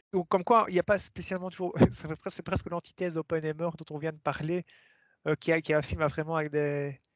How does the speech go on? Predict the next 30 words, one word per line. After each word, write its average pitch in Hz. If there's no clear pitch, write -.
des 147
dizaines, 156
voire, 151
euh, 147
centaines 160
de 151
millions 151
de 143
dollars. 170
Ben 147
là, 185
c'est -
un 147
film 165
à 147
tout -
petit -
budget, 151
mais -
qui -
arrive 185
à 175
faire 165
ressortir 170
comme 160
ça 151
beaucoup 165
de -
choses, 180
euh, 143